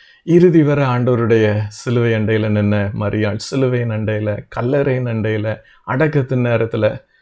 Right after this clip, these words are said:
ரொம்ப கஷ்டமான நேரத்துல மரியாளுடைய பேர் திரும்ப திரும்ப அந்த இடத்துல தான் வருகிறது. நின்ற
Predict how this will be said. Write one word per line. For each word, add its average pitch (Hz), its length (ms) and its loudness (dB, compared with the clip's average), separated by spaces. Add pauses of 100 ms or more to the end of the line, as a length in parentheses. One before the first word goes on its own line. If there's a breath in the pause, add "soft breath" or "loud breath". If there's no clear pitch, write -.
(380 soft breath)
ரொம்ப 151 220 0
கஷ்டமான 156 640 2
நேரத்துல 127 500 2
மரியாளுடைய 131 460 4
பேர் 139 260 2
திரும்ப 147 260 4
திரும்ப 151 300 0
அந்த 135 240 2
இடத்துல 127 280 2
தான் 127 140 0
வருகிறது. 110 560 0 (400 soft breath)
நின்ற 123 480 4